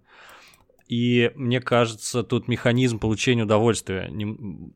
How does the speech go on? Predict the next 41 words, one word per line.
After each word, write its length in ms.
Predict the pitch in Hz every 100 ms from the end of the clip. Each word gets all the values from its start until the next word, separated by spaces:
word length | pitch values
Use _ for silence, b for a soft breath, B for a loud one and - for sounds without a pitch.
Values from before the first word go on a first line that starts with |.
| _
может 360 | - 120 127 123
быть, 140 | 113
это 160 | 127 135
разные 300 | 180 107 98
вещи. 280 | 90 - 90
Ладно, 280 | 87 92 98
я 200 | 107 113
ещ-, 220 | 107 -
я 320 | 104 110 107
открыт 320 | 110 - 123
пока 220 | - 92 90
для 140 | 98
обсуждения. 520 | - 107 104 95 90
Не 100 | 101
буду 240 | 113 113 98
уж 100 | -
точно 340 | 113 - 90
утверждать, 400 | 85 101 101 92
что 120 | -
это 80 | 95
прям 140 | 104 95
коллекционирование 520 | 95 120 143 175 123
чистой 240 | 117 -
воды. 280 | 107 104 95 B B -
Но 160 | 120
вот 140 | 143 131
механизм 500 | 143 151 175 185 135
того, 340 | 139 156 135 95 95 98 -
получения 300 | 135 127 147
удовольствия, 380 | 131 160 196 135
мне 100 | 117
кажется, 260 | 135 -
вообще 180 | 113 -
один 180 | 110 113
в 40 | 117
один. 280 | 104 95
То 80 | -
есть 120 | 110
это, 60 | 120
по 100 | 117
сути, 400 | - 156 123